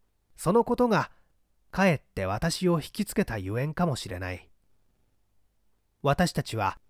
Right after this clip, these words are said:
同僚の目を避けて映画を見に行ったり、コーヒー店に入ったり、郊外散歩としゃれたり、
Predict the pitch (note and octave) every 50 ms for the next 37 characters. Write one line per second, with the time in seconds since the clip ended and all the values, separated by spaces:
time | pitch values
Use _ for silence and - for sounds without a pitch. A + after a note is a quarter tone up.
0 | _ _ _ _ _ - C3 E3+ G3 G#3+ A3 A3+ A3 G#3+ G#3 G3+ G3+ F#3+ G#3 G#3+
1 | F3 C#3+ - - D3+ - C3 - - F2+ F#2 F2+ _ _ _ _ _ - A#2 A#2+
2 | C#3 D3 D3+ D#3 D3+ D3+ D3 C#3 C#3+ D#3+ D3+ B2+ A2 G#2 - _ - - A#2 G#2+
3 | G#2+ G2 - - _ _ _ _ _ _ _ _ _ - - F#3+ A3 A3 A3 B3
4 | B3 G#3 - B2+ A2+ G#2 F#2+ F#2+ - A#2+ A#2 - _ - - E2+ D#2+ D#2+ - _
5 | _ _ _ _ _ _ _ _ _ _ _ _ _ _ _ - - C#3+ D#3+ E3
6 | D#3+ D#3 D#3 D#3+ D#3 - - D#3 D3+ D3 B2 - B2 - A#2+ - - A#2 A#2 A#2
7 | B2+ B2 A2 A2 G#2+ -